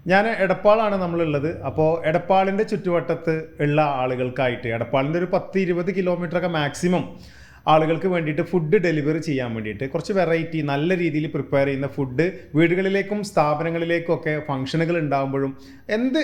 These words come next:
ഇവന്റ് ആണെങ്കിലും, എന്ത് ഒക്കേഷൻ ആണെങ്കിലും, ഇനി just വീട്ടുകാർക്ക് വേണ്ടിയിട്ട് കഴിക്കാനാണെങ്കിലും ഒക്കെ നല്ല ഫുഡ്, നല്ല പ്രീമിയം ക്വാളിറ്റിയിൽ, ആ, എത്തിച്ചു കൊടുക്കാൻ വേണ്ടിയിട്ട് ഞാനും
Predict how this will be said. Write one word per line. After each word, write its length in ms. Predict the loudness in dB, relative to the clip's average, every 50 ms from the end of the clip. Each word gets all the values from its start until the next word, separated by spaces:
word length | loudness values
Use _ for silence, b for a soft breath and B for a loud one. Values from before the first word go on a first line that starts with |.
| 0 0 0
ഇവന്റ് 240 | 0 2 2 2 2
ആണെങ്കിലും, 320 | 2 0 -2 -2 -4 -2 -2 0 2
എന്ത് 120 | 2 2
ഒക്കേഷൻ 340 | 2 2 0 -2 0 0 -2 -2 -2
ആണെങ്കിലും, 280 | -2 -2 -4 -4 -4 -2 -2
ഇനി 100 | -2 -2 -2 B B B B B 0
just 200 | 0 0 2 0 0 0 0
വീട്ടുകാർക്ക് 440 | 0 0 0 0 0 0 0 -2 -2
വേണ്ടിയിട്ട് 260 | -2 -2 -2 -2 0 2 2
കഴിക്കാനാണെങ്കിലും 760 | 2 2 2 0 0 2 0 0 -2 0 0 0 0 -2 -2 -6 B B B B B B -2
ഒക്കെ 200 | 0 0 0 0 0 0 0
നല്ല 260 | -2 0 0 0 0 0 0
ഫുഡ്, 320 | -4 -4 -2 -2 -2 -2 -2 -2 -4
നല്ല 160 | -2 -2 -2 -2 -2
പ്രീമിയം 300 | -2 -2 0 0 -2 -2 0 2
ക്വാളിറ്റിയിൽ, 520 | 2 2 0 -2 -2 -2 -2 -2 0 0 0 -2 -2 -6 B B B B B B B B -2 0
ആ, 20 | 0 0 -2 -2 -4 -6 -8 -12 -18 -12 -4 -2 -2
എത്തിച്ചു 240 | -2 0 -2 -2 0 2 2
കൊടുക്കാൻ 260 | 2 2 0 0 0 0
വേണ്ടിയിട്ട് 300 | 0 -2 -2 -2 -2 -2 -2
ഞാനും 280 | -2 -2 -2 -4 -4 -6